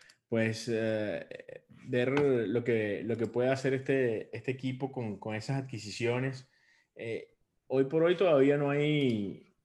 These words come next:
no hay una decisión de quiénes serán los, los abridores para, para esa serie de postemporada con los Bravos, mientras que por los Bravos,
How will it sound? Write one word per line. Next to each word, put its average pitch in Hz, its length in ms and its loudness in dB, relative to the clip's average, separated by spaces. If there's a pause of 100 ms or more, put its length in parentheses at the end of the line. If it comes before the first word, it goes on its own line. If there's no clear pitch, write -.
(120)
no 117 120 -6
hay 123 100 0
una 139 400 0
decisión 107 460 -4
de 127 180 -2
quiénes 120 240 -8
serán 117 220 -2
los, 123 400 -2
los 107 160 -6
abridores 107 420 -2
para, 95 520 -4
para 101 180 -6
esa 104 180 -8
serie 123 220 -2
de 120 80 0
postemporada 107 600 -4
con 110 260 -6
los 92 100 -8
Bravos, 135 260 -2
mientras 143 400 0
que 151 120 -4
por 120 180 -4
los 110 100 -2
Bravos, 123 320 0